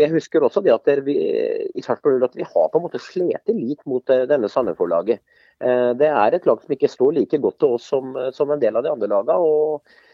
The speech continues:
og jeg må jo bare få lov til å si det så lenge jeg, jeg prater til dere i Sandefjord nå, så må jeg si at det er de to lagene som har overrasket mest i norsk fotball i år. Det er jeg, selv om jeg er blå og hvit, så blir det kanskje litt feil å si det, men Sarpsborg null åtte ut ifra forutsetninger, budsjetter og så videre, og, og ligge der vi, vi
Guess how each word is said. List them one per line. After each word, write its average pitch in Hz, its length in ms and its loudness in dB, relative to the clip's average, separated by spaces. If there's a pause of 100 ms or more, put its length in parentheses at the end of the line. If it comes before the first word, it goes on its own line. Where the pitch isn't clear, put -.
(140)
og 170 80 4
jeg 151 120 6
må 123 120 6
jo 165 80 0
bare 190 160 2
få - 140 -2
lov 104 100 -2
til 127 80 2
å - 60 -8
si 107 160 -6 (100)
det 110 160 2
så - 80 -2
lenge 104 220 2
jeg, 104 260 0
jeg 113 160 0
prater 98 240 0
til 113 160 0
dere 101 160 0
i - 80 -4
Sandefjord 117 320 -2
nå, 156 80 0
så - 80 -4
må 123 140 0
jeg - 100 -4
si 104 80 2
at 107 240 0
det - 80 -4
er 85 320 0
de - 80 -6 (160)
to 120 320 -6
lagene 87 300 0
som 139 100 0
har - 160 -2
overrasket 90 480 -4
mest 104 240 -6
i 113 80 -4
norsk 104 160 -10
fotball 104 240 -2
i 202 140 0
år. - 80 -10 (340)
Det - 160 -4
er 131 320 -2
jeg, 208 320 0
selv 135 160 0
om 139 80 0
jeg 120 80 0
er 120 80 -2
blå 123 160 2
og 117 80 2
hvit, 127 160 -4
så 135 120 2 (280)
blir 120 240 -4
det 151 80 0
kanskje 120 220 -6
litt - 100 -8
feil 107 80 -2
å 123 80 0
si 117 80 0
det, 143 160 -4
men - 80 -18 (240)
Sarpsborg 135 400 0
null 135 160 2
åtte - 160 0
ut - 240 -8
ifra 131 240 0
forutsetninger, 113 800 -2
budsjetter - 480 -2
og - 80 -8
så 123 80 0
videre, 127 320 0
og, 123 80 -2
og 131 240 0
ligge 117 240 -2
der 104 160 0
vi, 123 240 0
vi 135 160 -4